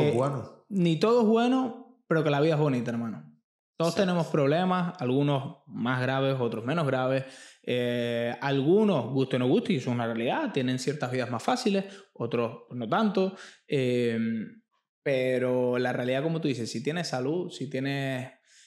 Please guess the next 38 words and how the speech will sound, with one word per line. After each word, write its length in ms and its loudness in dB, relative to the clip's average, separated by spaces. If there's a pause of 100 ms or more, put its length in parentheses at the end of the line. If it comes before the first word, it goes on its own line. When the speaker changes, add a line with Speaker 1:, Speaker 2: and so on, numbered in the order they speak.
(200)
Speaker 1:
eh, 760 -2
has 120 -2
construido 680 0
buenas, 640 -2
buenos 260 0
vínculos 400 0
a 60 -2
tu 80 0
alrededor, 680 0 (180)
familiares, 720 -2
de 100 -2
pareja, 640 -4
amistades, 500 -4
quizás 280 -2
algunos 260 0
se 100 -2
van 340 0
y 80 0
otros 180 -2
vuelven. 580 0
Eh, 280 -2
como 180 -2
decíamos 320 -2
al 80 0
principio, 400 0
¿no? 120 -2
Son 180 -4
ciclos, 360 -2
etapas 280 0
de 40 0
la 100 0
vida. 220 2 (640)
Pero 220 4
la 140 2
realidad 500 2
es 60 -12
que, 640 2
mm, 520 -6